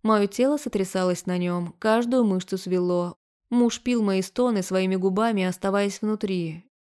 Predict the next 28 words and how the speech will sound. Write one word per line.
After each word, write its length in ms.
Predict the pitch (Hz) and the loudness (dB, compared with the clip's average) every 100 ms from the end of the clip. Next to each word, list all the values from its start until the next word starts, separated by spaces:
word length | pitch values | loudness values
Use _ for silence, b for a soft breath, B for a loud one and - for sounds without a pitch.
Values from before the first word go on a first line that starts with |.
| - | 0
не 140 | 262 | 2
решаясь 520 | 269 262 220 185 175 | 2 0 2 2 2
разорвать 560 | 196 180 202 220 254 247 | 0 0 0 0 -2 -2
эту 300 | - 202 190 | -4 -2 -2
такую 400 | 196 196 262 220 | -2 0 0 2
необходимую 760 | 190 180 190 185 208 233 196 | 0 -2 -2 -2 0 0 2
нам 200 | 185 185 | 0 0
связь. 680 | 185 - 185 175 165 - - _ _ _ _ _ | -2 -4 -2 -2 -4 -12 -20 _ _ _ _ _
«Знаешь, 460 | 208 233 381 269 | -2 2 2 0
Витюш», 600 | 180 185 180 165 - - _ _ _ _ | -4 -4 -4 -6 -10 -20 _ _ _ _
удивленно 580 | 233 202 202 196 226 285 | 0 2 2 2 0 -2
констатировала 720 | 302 233 - 190 196 185 185 | -2 -4 -4 -6 -4 -2 0
я, 360 | 185 180 175 165 _ _ _ | 0 0 -2 -8 _ _ _
прижимаясь 600 | 214 214 196 202 214 190 | 0 2 2 2 0 0
губами 440 | 180 180 202 226 | 0 0 0 -2
к 100 | 214 | -4
его 200 | 208 185 | -2 -2
груди, 580 | 180 180 175 180 170 170 _ _ _ _ | 0 -2 -2 -4 -4 -8 _ _ _ _
«а 80 | 233 | 2
я 140 | 254 | 2
ведь 180 | 311 262 | 2 0
правда 360 | - 214 277 208 | 0 0 2 2
этот 220 | 180 175 | 0 -2
праздник 420 | - 277 240 196 | -2 0 0 -4
всю 180 | - 320 | -2 -2
жизнь 300 | 247 202 180 | 0 0 0
помнить 380 | 185 180 180 175 | 0 0 0 -2
буду. 420 | 175 175 180 175 | 0 0 -2 -6